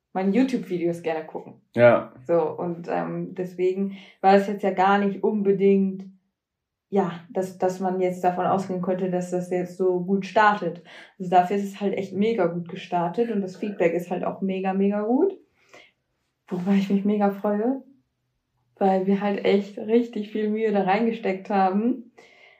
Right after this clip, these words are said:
Speaker 1: Aber ich bin auch so, ich denk dann jedes Mal so, „Boah, das können wir noch besser machen, das können wir noch besser machen und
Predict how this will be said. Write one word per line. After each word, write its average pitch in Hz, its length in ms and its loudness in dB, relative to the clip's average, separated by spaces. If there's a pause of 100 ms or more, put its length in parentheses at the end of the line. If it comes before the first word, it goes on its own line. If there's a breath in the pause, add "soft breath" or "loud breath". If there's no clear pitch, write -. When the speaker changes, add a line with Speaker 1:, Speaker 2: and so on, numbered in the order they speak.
(160 soft breath)
Speaker 1:
Aber 185 500 4 (760)
ich 202 120 -6
bin 247 100 4
auch 247 140 2
so, 247 80 2
ich 220 120 2
denk 226 220 -4
dann 214 140 -6
jedes 214 240 -6
Mal 208 180 0
so, 190 100 -2
„Boah, 180 240 0
das 196 200 -6
können 208 180 -2
wir - 80 -
noch 196 60 -4
besser 202 220 -2
machen, 196 200 0
das 208 180 -2
können 208 160 -2
wir 196 120 0
noch 196 80 -4
besser 208 180 -6
machen 196 300 -2
und 185 260 -4